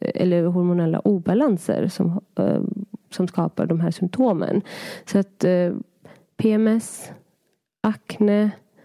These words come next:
eh, P C O S,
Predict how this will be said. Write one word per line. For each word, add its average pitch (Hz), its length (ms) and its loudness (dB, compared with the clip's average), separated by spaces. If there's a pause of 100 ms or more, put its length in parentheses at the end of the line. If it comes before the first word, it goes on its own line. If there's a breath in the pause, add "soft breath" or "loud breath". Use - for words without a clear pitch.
(520 soft breath)
eh, 190 760 2
P 202 120 0
C 214 240 2
O 196 280 4
S, 202 500 -2